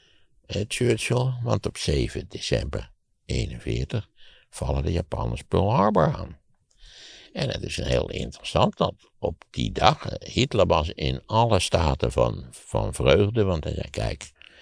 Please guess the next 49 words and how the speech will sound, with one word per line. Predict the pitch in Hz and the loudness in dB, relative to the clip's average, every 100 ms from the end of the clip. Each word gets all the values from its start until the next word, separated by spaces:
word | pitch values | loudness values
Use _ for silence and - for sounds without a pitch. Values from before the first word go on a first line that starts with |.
| - _ | -20 _
die | - 62 | -2 0
Amerikanen | 60 58 65 73 73 62 | 0 -2 2 4 4 4
hebben | 62 60 | 2 2
nu | 57 | 0
verder | 60 57 55 | 4 4 4
ook | 64 90 | 2 2
geen | 90 | 0
last | 87 104 - | 4 2 2
meer | - 92 | -6 0
van. | 90 90 92 _ _ - - | 2 2 0 _ _ -20 -10
Want | 73 64 | -8 -2
die | 62 | 2
worden | 62 57 | 4 2
door | 55 - | 0 -4
de | - | -4
Japanners | - - - 53 78 | -6 2 2 4 0
bezig | 76 87 80 73 | 2 2 4 0
gehouden | - 73 71 60 57 | 0 0 0 -2 -4
in | |
de | - | -6
Pacific. | - - - 104 - 87 - | -8 -2 -2 -2 -2 -4 -4
Dus | - - | -8 -2
wij, | 60 65 - - | 0 0 0 -4
wij, | 62 62 | -4 -2
onze | 67 73 | -2 -4
positie | - - - 76 - - | -4 -8 -4 -4 -4 -4
is | - | -2
enorm | 57 62 60 50 | 0 2 0 -2
versterkt." | - - 92 95 101 - _ _ - - - | -8 -2 2 2 0 -4 _ _ -20 -20 -12
Uit | - 78 - | 2 2 2
vreugde | - 85 101 90 78 | 2 8 8 10 8
en | 73 | 8
opwinding | 87 92 76 73 71 67 | 4 2 2 4 2 4
heeft | 67 71 - | 4 4 0
hij | - | -6
stom | - 76 64 | 6 6 6
genoeg | 62 62 - | 2 0 -2
de | 53 | 0
Verenigde | 62 57 50 - | 2 2 0 -2
Staten | - 60 64 50 | 2 2 2 -2
de | |
oorlog | 55 71 82 | 2 2 2
verklaard. | - - - - - | -2 0 2 2 -2
Wat | - | -10
hij | - - | -14 -6
nooit | 57 - | -4 -4
had | - - | -8 -10
moeten | - - | -12 -8
doen. | 80 95 | -2 0